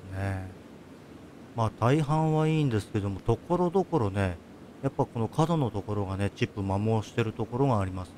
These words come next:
ね。まあ、摩耗してるとは言ってもね、わずかな摩耗なので、まあ、草刈りにね、すぐ影響出るかなというほどではない摩耗です。それでは続いて木材の方を見ていきます。えー、こちらもね、結構スパッ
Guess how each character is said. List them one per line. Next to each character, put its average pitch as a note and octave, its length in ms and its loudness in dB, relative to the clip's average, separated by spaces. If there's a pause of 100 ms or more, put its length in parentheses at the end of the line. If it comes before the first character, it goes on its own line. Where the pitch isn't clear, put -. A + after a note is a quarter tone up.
ね。 G2+ 200 0 (1000)
ま A2+ 80 2
あ、 A2 40 4
摩 G#2 120 4
耗 C3+ 240 6
し - 120 -4
て F3 60 6
る F#3+ 100 6
と D#3+ 100 6
は A2+ 60 8
言 G2+ 60 2
っ - 40 -10
て - 100 -2
も G2+ 140 2
ね、 G2+ 240 4 (280)
わ D#3 160 4
ず G3 160 -8
か D#3+ 180 0
な B2 100 4
摩 G#2+ 180 2
耗 A2+ 240 0
な A#2 120 2
の G#2 120 -2
で、 G#2 300 2 (280)
ま C3 80 2
あ、 - 40 0
草 G3 220 0
刈 A3 140 2
り E3+ 140 2
に A2+ 40 0
ね、 A#2 120 2
す - 160 -2
ぐ D3 60 6
影 A#2+ 160 6
響 C3 180 4
出 C#3 100 8
る B2+ 80 6
か A2 160 0
な G#2 260 2
と - 120 -2
い A2+ 60 4
う G#2 60 2
ほ A2 120 -2
ど C#3 120 4
で E3+ 120 2
は D3 180 6
な G2+ 220 2
い G2 60 0
摩 F#2 180 -6
耗 F#2 60 -10 (480)
で - 60 -14
す。 - 120 -18 (960)
そ D3+ 60 6
れ D#3 60 4
で F3 60 8
は D3+ 60 8
続 G#2 300 4
い A2+ 80 4
て A#2 140 2
木 G#2+ 340 2
材 G#2+ 340 4
の F#2+ 120 2
方 B2 180 6
を A2+ 40 6
見 G2+ 140 2
て - 120 -2
い F2+ 60 0
き - 120 -12
ま G2 200 2
す。 - 140 -8 (500)
え A2+ 200 4
ー、 - 20 -4
こ - 160 -2
ち - 120 0
ら D#3 100 6
も D#3 160 4
ね、 C3+ 120 4
結 D#3 280 2
構 G#2 100 0
ス - 140 -12
パ D3 140 6
ッ D3+ 60 0